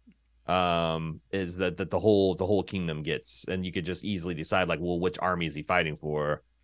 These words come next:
I would think you'd be able to get twelve of each, but, you know, again, you'd be scraping the bottom of the barrel towards the end there. You'd be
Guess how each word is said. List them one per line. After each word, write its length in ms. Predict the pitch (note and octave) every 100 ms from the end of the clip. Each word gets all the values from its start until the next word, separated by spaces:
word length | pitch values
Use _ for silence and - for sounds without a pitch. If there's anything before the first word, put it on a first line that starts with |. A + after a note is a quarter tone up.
| -
I 80 | G#3
would 140 | G3+
think 240 | C#3 A2+
you'd 180 | G2+ D#2+
be 80 | F2
able 120 | D#2+
to 60 | D2+
get 180 | D2+ -
twelve 440 | D#2+ C#2 C2+ C2+
of 140 | D2 D2
each, 400 | C#2 B1+ - -
but, 380 | D2 C2+ C2 - - _ _ _ _ _ _ _ -
you 120 | G2
know, 240 | D#2+ D2
again, 340 | E2 G#2 F2+ E2
you'd 100 | D#2+
be 100 | E2
scraping 340 | - F2+ E2+
the 60 | D#2+
bottom 280 | E2 E2
of 60 | D2+
the 40 |
barrel 240 | F2 E2+ D#2
towards 300 | - E2 C#2+
the 100 | D#2
end 180 | E2 C#2
there. 320 | C2 C#2+ D2
You'd 160 | E2 D#2
be 380 | D2+ D2 D2